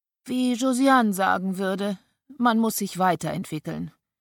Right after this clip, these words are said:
Wenn man davon ausgeht, dass es eine Weiterentwicklung darstellt, in einer Welt zu leben, in der die Leute sich nur noch fetzenweise verstehen, wenn sie überhaupt miteinander reden.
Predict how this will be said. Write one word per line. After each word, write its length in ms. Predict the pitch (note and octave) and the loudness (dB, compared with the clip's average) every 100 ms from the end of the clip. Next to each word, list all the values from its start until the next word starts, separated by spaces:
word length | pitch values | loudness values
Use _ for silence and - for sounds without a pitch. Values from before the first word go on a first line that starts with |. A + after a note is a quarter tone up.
| _ _ _ - | _ _ _ -14
Wenn 220 | F3+ D#3+ | -10 -8
man 180 | D#3 D#3+ | -6 -4
davon 360 | F3 F3 F#3+ F#3+ | -2 -2 -4 0
ausgeht, 500 | F#3 G3+ - A3 G#3+ | 0 0 0 -2 -2
dass 160 | G#3 | -4
es 140 | G#3+ - | -6 -4
eine 320 | G3+ G#3 F#3 | -2 -2 0
Weiterentwicklung 880 | G#3 B3 C4 F#3 F3+ E3+ E3 F3 E3 | 0 2 -2 -4 -6 -6 -4 -4 -2
darstellt, 580 | D#3+ E3+ - G#3 A3 A3+ | -2 -2 -4 -4 -4 -4
in 120 | G#3 | -4
einer 320 | G3 G3 F#3 | -2 -2 -2
Welt 240 | F3 F#3+ | -2 -4
zu 120 | - A#3+ | -4 -4
leben, 400 | G#3+ A3 A#3+ A#3+ | -2 0 -2 -2
in 140 | A3 | -2
der 140 | G#3+ | -2
die 100 | G#3+ | -2
Leute 340 | G#3 F#3+ G3 B3+ | -2 -2 -2 -4
sich 220 | A3 G#3 | -6 -2
nur 140 | A3+ | 0
noch 160 | B3+ G#3+ | 2 0
fetzenweise 760 | - B3+ - D#4 C4 A#3 A3+ A#3+ | -2 -6 -4 -4 0 0 0 -4
verstehen, 680 | A#3+ A#3 - C4 D#3 F#3+ _ _ _ _ _ - | -6 -6 -2 -2 -2 -6 _ _ _ _ _ -10
wenn 160 | D3 D#3 | -6 -4
sie 120 | G3+ | -2
überhaupt 420 | A3 C4+ D#4+ - | 0 2 0 0
miteinander 600 | B3+ F3+ D3+ D3+ D3+ D3 | -2 0 -4 -4 -4 -6
reden. 380 | E3 D#3 E3+ | -6 -6 -8